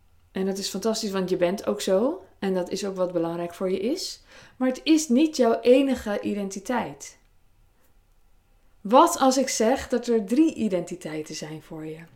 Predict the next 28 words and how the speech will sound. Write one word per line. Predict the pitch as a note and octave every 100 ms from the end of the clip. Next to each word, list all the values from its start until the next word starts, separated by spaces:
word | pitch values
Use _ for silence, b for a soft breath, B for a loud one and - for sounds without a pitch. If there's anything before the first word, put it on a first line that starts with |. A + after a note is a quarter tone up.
| - _ _ _ _ _ _ -
Dat | F#3+ F#3+
er | F#3
drie | E3+ A#3+ D#4
manieren | C4+ A3 C#4 C#4+
zijn | G#3+ A3 A#3 B3
hoe | G#3+
jij | G#3 A3 C4+
jezelf | A#3 G3+ G#3+ A3+
kunt | - G3 F#3+
zien | G#3 A#3 E4 F#4+ B B B B B B
en | - G3
waar | G#3+ A3
jij | G3+ F#3+ G#3
in | C4 C4
kunt | F3+ D3+
stappen. | - D#3 - D3+ _ _ _ _ _ _ _ _ _ _ _ B B B B B B _ _ _
Ik | B3
zou | - A#3+
je | C4
willen | C4 B3
zeggen | G3+ F#3+ G3 B3 C4
dat | A3+ -
als | G#3 G3+
jij | F#3+
je | F#3+
bedrijf | F#3 F3 F#3 B3+
wilt | B3+ F3
groeien, | - - A3 C4+ F4+